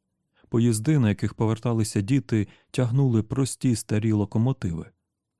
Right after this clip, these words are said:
«Сподіваюся, серед них не було такого собі Чарлі», — подумав Едді. Без машиністів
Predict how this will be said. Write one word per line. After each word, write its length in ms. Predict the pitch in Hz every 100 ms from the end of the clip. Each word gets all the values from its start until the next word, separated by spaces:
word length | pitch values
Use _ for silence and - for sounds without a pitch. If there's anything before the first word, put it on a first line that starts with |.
| -
«Сподіваюся, 800 | - 147 151 175 175 113 -
серед 340 | 120 147 147 151
них 220 | 156 -
не 80 | 156
було 280 | 165 185 123
такого 360 | 117 - 113
собі 420 | 107 117 113 101 -
Чарлі», — 640 | - 185 135 98 95 87 - _ _ _
подумав 480 | 127 101 95 113 117
Едді. 380 | 85 82 - - _ _ _ _ _ -
Без 280 | 107 110
машиністів 800 | 104 104 - 104 131 - - 104